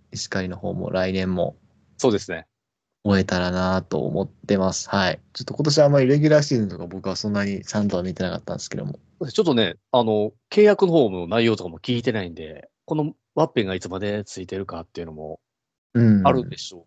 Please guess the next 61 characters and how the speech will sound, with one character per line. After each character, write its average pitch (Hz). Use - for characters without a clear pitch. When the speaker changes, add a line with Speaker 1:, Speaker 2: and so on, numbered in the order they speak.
Speaker 2:
う 98
か 95
ら 110
ね。 160
Speaker 1:
そ 120
う 101
で -
す -
ね。 156
う 123
ん。 87
Speaker 2:
ね、 120
い 123
つ -
か 123
ら 117
い 95
つ -
ま 95
で 87
っ 82
て -
い 82
う、 85
あ 98
れ 87
が 82
あ 82
る 80
と -
思 80
う 76
ん 71
で。 -
Speaker 1:
う 107
ん。 95
Speaker 2:
い -
や -
ー、 80
な 87
か 90
な 90
か 87
貴 -
重 80
な。 76
Speaker 1:
は 87
い。 -
Speaker 2:
ち -
ょ -
っ 104
と 101
動 127
画 127
で 120
見 127
て 123
み 110
ま 104
す -
わ。 78